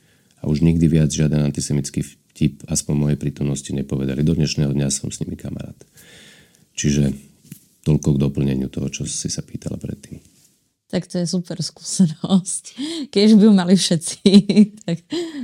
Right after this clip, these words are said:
Speaker 2: ale
Speaker 1: A, hej.
Speaker 2: Si ten vyvolený, <laughs> ktorý ju má.
Speaker 1: Ako sa hovorí, hej, v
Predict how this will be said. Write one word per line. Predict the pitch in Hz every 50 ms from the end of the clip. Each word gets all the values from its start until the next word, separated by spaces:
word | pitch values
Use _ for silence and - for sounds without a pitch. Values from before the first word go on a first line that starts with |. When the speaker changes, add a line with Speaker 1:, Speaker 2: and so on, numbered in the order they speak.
| 220 -
Speaker 2:
ale | - 180 170 160 160 160 160 160 160 160 165 175 202 147
Speaker 1:
A, | - - 87 90 90 90 87 - - - - - - _ _ - - -
hej. | 67 65 - - - - - - - - - - - - - - - - - - - _
Speaker 2:
Si | - - -
ten | - - 160
vyvolený, | 151 160 165 143 143 139 139 139 151 160 - - - - - - -
<laughs> | 302 - - 240 208 -
ktorý | - 214 208 202 208 - 190 202 -
ju | - 185 185 -
má. | - - 170
Speaker 1:
Ako | - - 359 453 508 508 - -
sa | - - 78 78
hovorí, | 80 80 78 80 80 78 - - -
hej, | - - 76 71 67
v | - -